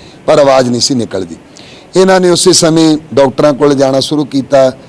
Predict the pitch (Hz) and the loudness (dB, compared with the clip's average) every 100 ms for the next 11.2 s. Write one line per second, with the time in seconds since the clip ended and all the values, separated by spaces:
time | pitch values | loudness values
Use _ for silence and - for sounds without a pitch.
0 | - - 135 185 196 175 160 160 151 151 | -20 -12 -2 0 0 0 0 -2 0 0
1 | 139 143 156 151 147 147 131 139 135 143 | 2 2 2 0 -2 -2 0 2 4 2
2 | 135 127 123 127 123 135 135 131 131 123 | -2 -4 -2 0 0 -2 -2 -2 -2 -4
3 | 123 123 127 127 123 120 123 135 127 127 | 0 0 0 -2 -4 -4 -2 -2 2 0
4 | 120 - - - - 156 175 175 165 151 | 0 -6 -20 -20 -6 -2 0 2 2 2
5 | 170 165 156 147 143 - - - - 190 | 0 2 2 2 0 -4 -16 -20 -6 0
6 | 190 151 139 139 131 127 117 147 139 - | 2 2 0 0 -4 -4 0 2 2 -2
7 | - - - - 156 147 143 135 147 151 | -18 -20 -20 -2 0 2 2 2 0 0
8 | 143 131 127 147 143 127 139 160 160 156 | 0 -2 -2 0 0 0 0 2 0 -4
9 | - - - - 156 147 156 156 160 151 | -20 -20 -20 -4 -2 0 0 2 2 0
10 | - - - - 123 170 185 151 143 147 | -8 -20 -20 -12 -2 2 4 4 2 2
11 | 160 | 0